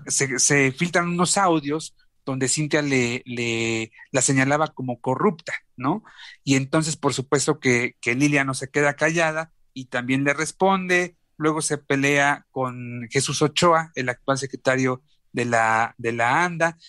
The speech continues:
Eh, el periodo de, de Lilia Aragón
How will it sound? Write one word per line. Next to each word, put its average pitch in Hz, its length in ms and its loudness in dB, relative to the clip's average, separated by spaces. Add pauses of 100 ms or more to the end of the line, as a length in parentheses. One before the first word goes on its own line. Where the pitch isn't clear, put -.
(300)
Eh, 139 400 2 (380)
el 147 160 -8
periodo 175 640 2 (100)
de, 131 640 0
de 131 200 -2
Lilia 160 260 2
Aragón 156 440 0